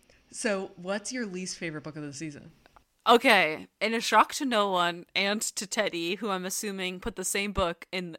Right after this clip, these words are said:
Speaker 2: tenth place, The Witch King, or sorry, Witch King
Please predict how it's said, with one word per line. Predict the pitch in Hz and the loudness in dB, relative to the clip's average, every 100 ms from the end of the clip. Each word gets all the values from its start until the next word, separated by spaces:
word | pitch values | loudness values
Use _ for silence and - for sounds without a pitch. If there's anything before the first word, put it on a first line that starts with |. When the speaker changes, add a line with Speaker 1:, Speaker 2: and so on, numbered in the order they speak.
| - | -12
Speaker 2:
tenth | - 190 202 - | -6 -6 -6 -12
place, | 247 170 185 - - - - - - - - - - - _ _ - | -6 -4 -4 -2 -2 -4 -16 -14 -14 -16 -18 -20 -20 -20 _ _ -18
The | 294 311 | -8 -4
Witch | 214 156 - | -4 -6 -10
King, | - 170 160 165 160 - - | -10 -8 -8 -10 -14 -10 -2
or | 196 165 | 0 0
sorry, | - 147 135 - | -6 -8 -8 -10
Witch | 185 254 - | -4 -2 -2
King | - 190 185 185 220 | -2 -2 -2 -4 -8